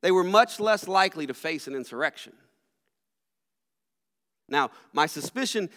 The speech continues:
isn't that Rome had come to operate this way because they were truly concerned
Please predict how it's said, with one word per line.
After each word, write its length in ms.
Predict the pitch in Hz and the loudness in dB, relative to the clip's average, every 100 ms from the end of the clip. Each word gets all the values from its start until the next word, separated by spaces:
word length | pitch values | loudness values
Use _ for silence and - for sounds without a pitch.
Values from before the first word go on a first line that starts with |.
| - | -14
isn't 300 | 220 226 226 | -6 -4 -2
that 100 | 190 | -4
Rome 340 | 156 170 196 185 | -4 0 0 0
had 160 | 147 | -4
come 240 | - 180 170 | -4 -4 -2
to 140 | 147 | -2
operate 400 | 147 170 147 147 | 0 0 -2 -6
this 180 | 147 131 | -6 -8
way 180 | 147 143 | -6 -6
because 280 | 131 143 131 | -4 -6 -4
they 100 | 147 | -4
were 160 | 127 | -6
truly 480 | 117 - 196 202 180 | -8 -10 -8 -6 -6
concerned 840 | - 135 - 165 175 131 101 110 | -6 -8 -6 -4 -2 -4 -6 -10